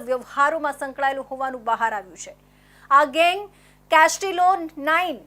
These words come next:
સ્ટોક ગ્રો જેવી બ્લેક વેબસાઇટો અને Betfair, Nexon જેવી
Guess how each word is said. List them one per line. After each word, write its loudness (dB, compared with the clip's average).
સ્ટોક 2
ગ્રો 4
જેવી -6
બ્લેક 4
વેબસાઇટો 2
અને 2
Betfair, 2
Nexon -2
જેવી -6